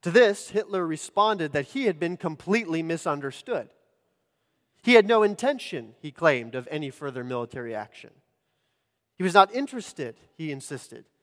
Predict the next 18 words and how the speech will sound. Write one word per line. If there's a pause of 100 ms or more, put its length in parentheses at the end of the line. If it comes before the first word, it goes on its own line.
(300)
in
Germany
conquering
the
rest
of
Europe. (920)
He
promised,
in
fact,
that
there
would
be
peace
in
Europe